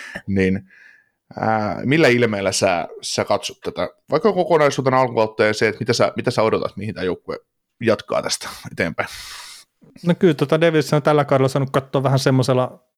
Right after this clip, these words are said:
Speaker 2: ilmeellä, että ei tarvitse tuskastella niin paljon, että miksi nämä onnistuu häviämään pelejä, mitä niiden pitäisi voittaa. Et se kiekon hallinta ja se, mitä ne on, on tehnyt tällä kaudella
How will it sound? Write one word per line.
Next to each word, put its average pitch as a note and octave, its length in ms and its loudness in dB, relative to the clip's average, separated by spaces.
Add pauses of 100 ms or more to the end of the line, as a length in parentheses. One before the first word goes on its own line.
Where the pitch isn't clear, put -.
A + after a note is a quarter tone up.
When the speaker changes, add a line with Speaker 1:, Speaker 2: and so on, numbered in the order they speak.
(260)
Speaker 2:
ilmeellä, C3+ 540 2
että B2+ 180 0
ei C3 40 2
tarvitse C3+ 340 0
tuskastella A2+ 500 0
niin G#2+ 200 -2
paljon, G#2 240 -2
että G#2+ 180 -2
miksi G#2+ 220 0
nämä A2+ 120 2
onnistuu A2 280 0
häviämään A2+ 380 0
pelejä, A2+ 320 -2
mitä A2 240 -2
niiden A2+ 200 -4
pitäisi C#3 280 -2
voittaa. A2+ 600 -4 (260)
Et A2+ 260 0
se A2+ 480 2 (500)
kiekon D3 360 0
hallinta C3 520 2
ja A2+ 100 2
se, B2 100 0
mitä A#2 240 0
ne A#2 80 0
on, A2+ 200 -4
on C3 200 0
tehnyt A#2+ 320 -2
tällä A2+ 220 0
kaudella A2+ 380 0